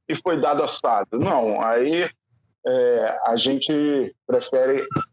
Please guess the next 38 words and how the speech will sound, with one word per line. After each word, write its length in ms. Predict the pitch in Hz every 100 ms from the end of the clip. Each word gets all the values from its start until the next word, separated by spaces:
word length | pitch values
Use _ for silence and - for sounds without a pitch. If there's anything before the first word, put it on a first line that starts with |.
| - - - - - - -
é, 240 | 113 104
ficar 440 | - 139 - 147 156
com 80 | 143
a 20 |
interpretação 760 | 123 127 - 127 131 - 147 185
do 120 | 135
nosso 280 | 127 123 -
fornecedor 640 | 127 131 127 135 123 113
de 100 | 131
scout, 560 | - 127 131 156 - 123
né? 160 | 127 - _ _ _ -
E 800 | 117 120 120 117 117 113 113 113 117
assim 340 | 113 - 123 127 -
foi, 280 | 117 131 - _ _ _ _ _
foi 100 | 131
dada 280 | 117 120 117
a 20 |
assistência 480 | - - - 120 -
do 100 | 123
Kusevich. 460 | - 120 147 123 131 165
Não 160 | 175
tem 160 | - 180
muito 280 | 147 180 -
o 20 |
que 80 | -
explicar. 420 | - - - - -
Foi 180 | - 185
dado 240 | 127 120 - _ _ -
que 60 |
ele 160 | 143 123
foi 120 | 147 131
pra 140 | -
bola 280 | 123 123 147
e 60 | 147 -
desviou 340 | 143 143 147
a 60 | 143
bola, 240 | - 113 127 165 165
né? 180 | 165 -